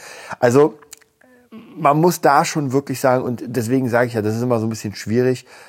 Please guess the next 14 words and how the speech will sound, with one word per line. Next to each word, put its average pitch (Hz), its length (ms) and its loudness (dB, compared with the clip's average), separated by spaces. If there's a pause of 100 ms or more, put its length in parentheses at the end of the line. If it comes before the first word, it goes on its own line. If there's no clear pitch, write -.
(100)
finde 123 300 -2
ich, 104 120 -4
weil 104 120 2
ich 98 80 -6
mich 104 140 -6
ja 104 100 0
doch 104 320 -2
sehr, 120 500 4
sehr, 104 300 0
sehr, 107 340 2
sehr 104 180 -2
viel 110 200 -6
damit 101 240 -4
auseinandersetze. 95 960 -4